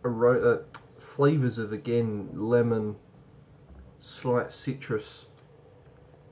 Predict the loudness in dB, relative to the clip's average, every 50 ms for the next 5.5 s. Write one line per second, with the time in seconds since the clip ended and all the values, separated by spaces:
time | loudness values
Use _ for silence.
0 | -20 -20 -20 -20 -20 -20 -20 -18 -18 -20 -20 -20 -16 -8 -4 0 0 0 0 0
1 | -2 -2 -2 0 2 2 2 4 2 2 2 2 2 2 2 0 -2 -2 -4 -6
2 | -10 -12 -16 -20 -20 -20 -20 -20 -20 -20 -20 -20 -20 -20 -8 -2 2 2 4 4
3 | 2 2 0 -2 -6 -4 -4 -4 -4 -4 -6 -8 -10 -10 -12 -16 -18 -20 -20 -20
4 | -20 _ _ _ -20 -16 -14 -12 -8 -4 -2 -2 -2 0 0 0 2 2 2 0
5 | 0 -4 -6 -6 -6 -6 -6 -6 -8